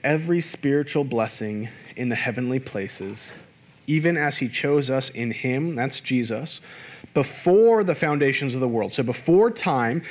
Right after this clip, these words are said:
he chose us in Christ that we should be holy and blameless before him. Hebrews chapter one, verses one through two. "Long ago,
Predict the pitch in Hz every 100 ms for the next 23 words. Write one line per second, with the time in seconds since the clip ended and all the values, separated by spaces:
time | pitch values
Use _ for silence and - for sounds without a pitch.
0 | - - 131 175 143 131 - 156 226 247
1 | - 131 123 - 127 135 135 135 127 131
2 | 131 139 135 - - - 135 117 107 110
3 | 104 107 - - - - - 110 - 104
4 | 95 98 - - - - - 117 98 -
5 | - - - 180 156 123 - 151 127 -
6 | 127 107 120 147 135 107 101 - - 123
7 | 123 117 120 131 131 131 123 110 - 139
8 | 107 117 - - - - _ _ _ -
9 | - 127 135 165 208 180 143 135 147